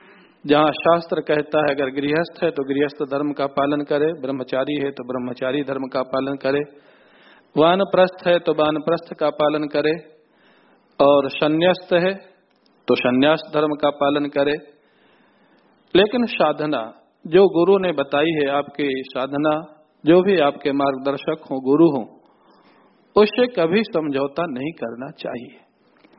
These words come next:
पूज्य स्वामी जी महाराज सेवा कार्य में इतने व्यस्त हैं, अगर उनकी स्वाभाविक इधर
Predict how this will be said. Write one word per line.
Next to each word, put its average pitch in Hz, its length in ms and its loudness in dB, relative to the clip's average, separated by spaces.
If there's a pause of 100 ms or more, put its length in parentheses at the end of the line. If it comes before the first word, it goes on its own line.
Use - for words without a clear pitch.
(960)
पूज्य 190 260 6
स्वामी 190 300 -2
जी 185 140 0
महाराज 175 360 2
सेवा 160 400 0
कार्य 156 300 -2
में 151 140 -4
इतने 151 400 -4
व्यस्त 147 420 -6
हैं, 127 280 -6 (1800)
अगर 165 160 6
उनकी 226 340 4
स्वाभाविक 170 720 0
इधर 165 580 -2